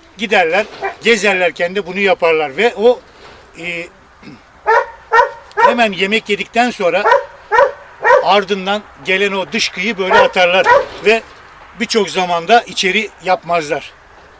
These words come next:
Yani bunu sürekli böyle yaparak, köpeklerinizi böyle alıştırarak da bu eğitimi de köpeklerinize verebilirsiniz.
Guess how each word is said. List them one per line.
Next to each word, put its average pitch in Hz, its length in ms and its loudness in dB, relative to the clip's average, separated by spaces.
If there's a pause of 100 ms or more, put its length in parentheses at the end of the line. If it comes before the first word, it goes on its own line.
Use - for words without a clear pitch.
(180)
Yani 180 240 0 (800)
bunu 240 140 -2 (280)
sürekli 208 480 -2
böyle 196 220 2
yaparak, 185 400 0
köpeklerinizi 180 600 -8
böyle 185 220 -2
alıştırarak 156 600 -6
da 196 160 -2 (460)
bu 220 140 -4
eğitimi 165 380 -6
de 190 80 -4
köpeklerinize 170 680 -10
verebilirsiniz. 160 720 -8